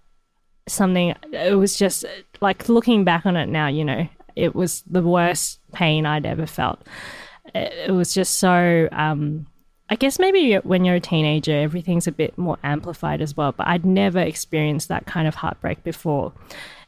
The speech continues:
And, and, and since, you know, I've gone through lots of other things as well and, you know,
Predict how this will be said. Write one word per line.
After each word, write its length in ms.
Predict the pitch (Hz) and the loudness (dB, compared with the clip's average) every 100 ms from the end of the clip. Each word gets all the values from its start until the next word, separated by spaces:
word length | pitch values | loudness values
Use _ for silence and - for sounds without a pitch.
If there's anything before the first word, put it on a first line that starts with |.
| - | 0
And, 300 | 190 190 - - _ | 0 0 -10 -20 _
and, 180 | 202 190 | 0 2
and 220 | 208 208 - | 2 2 2
since, 420 | - 277 175 - | 0 0 0 -2
you 100 | 175 | 0
know, 100 | 147 | 2
I've 280 | 160 156 - | 0 -4 -2
gone 200 | 175 160 | 0 0
through 380 | - 151 151 - | 0 0 0 0
lots 300 | 175 - - | -2 -2 -4
of 100 | 160 | -2
other 220 | 156 147 | -2 -2
things 360 | - 143 147 147 | -4 -4 -4 -6
as 120 | 139 | -4
well 280 | 147 135 131 | -2 0 0
and, 340 | 143 143 135 | -2 -4 -6
you 120 | - 139 | -6 -4
know, 180 | 123 | -4